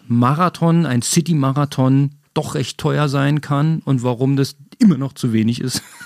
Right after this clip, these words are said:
<laughs> Ja, und da haben wir noch nicht darüber geredet, dass da am Ende, ähm, auch Veranstalter von Voll-, Vollzeit arbeitend leben wollen. Ja, das müssen wir zum Glück nicht mit diesem Citylauf machen, sondern dafür haben wir unsere Firmenläufe,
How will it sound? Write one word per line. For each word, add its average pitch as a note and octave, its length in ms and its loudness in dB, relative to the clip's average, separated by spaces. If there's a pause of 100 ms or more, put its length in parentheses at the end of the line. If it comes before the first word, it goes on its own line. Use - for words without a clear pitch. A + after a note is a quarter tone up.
<laughs> B3 100 2 (1000)
Ja, E3 240 2
und D#3+ 260 0
da C#3+ 120 2
haben D3 120 2
wir C#3+ 80 2
noch C3+ 160 2
nicht C#3+ 240 0
darüber C3 360 2
geredet, B2 460 0
dass A#2 160 -6
da A#2 120 -8
am A#2 160 -4
Ende, B2 460 -2
ähm, A2+ 300 -4
auch A#2 140 -10
Veranstalter A#2 680 -8
von A#2 420 -4 (100)
Voll-, B2+ 380 -4 (500)
Vollzeit B2 680 -4 (340)
arbeitend B2 680 -2 (120)
leben A#2+ 360 -2
wollen. A#2+ 300 -6 (500)
Ja, A#2 220 -6
das A#2 200 -6
müssen A#2+ 220 2
wir B2 80 2
zum A#2+ 200 0
Glück B2 220 0
nicht C3+ 160 -2
mit A#2+ 140 -4
diesem A2 440 -2
Citylauf C3+ 540 -4
machen, B2+ 380 -2
sondern A#2 300 -4
dafür A2 260 -8
haben G#2+ 140 -6
wir A2+ 60 -10
unsere A2 220 -12
Firmenläufe, B2+ 760 -4